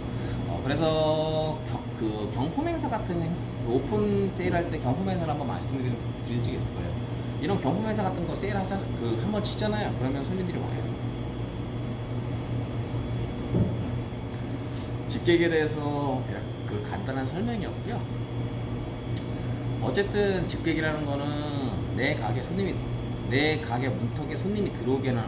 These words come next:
들어오게 하는 활동이에요. 그거를 내가 할 수 있는, 내가 할 수 있는 거를 찾아가지고 노력하는 게 장사꾼인 내가 할 수 있는 최선의 방법입니다. 다시 말씀드리지만, 목 좋은 곳에 가세요.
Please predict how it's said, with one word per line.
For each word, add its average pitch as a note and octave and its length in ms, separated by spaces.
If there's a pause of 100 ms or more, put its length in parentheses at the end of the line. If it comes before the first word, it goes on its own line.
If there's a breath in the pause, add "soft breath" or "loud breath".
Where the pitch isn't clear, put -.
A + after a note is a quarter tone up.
(200)
들어오게 C#3+ 320
하는 A#2 180
활동이에요. - 600 (400)
그거를 A2 420
내가 A2 280
할 D3 100
수 - 100
있는, B2 160 (120)
내가 A#2+ 260
할 - 80
수 - 140
있는 - 200
거를 - 840 (180)
찾아가지고 F#3 760 (720)
노력하는 A2 480
게 D3+ 180 (1200)
장사꾼인 D3+ 600
내가 F#2 180
할 - 80
수 - 100
있는 - 160 (240)
최선의 F3+ 260
방법입니다. - 440 (840)
다시 F#2+ 200
말씀드리지만, G2+ 760 (1700)
목 A2+ 160
좋은 C#3 220
곳에 A#2 280
가세요. - 440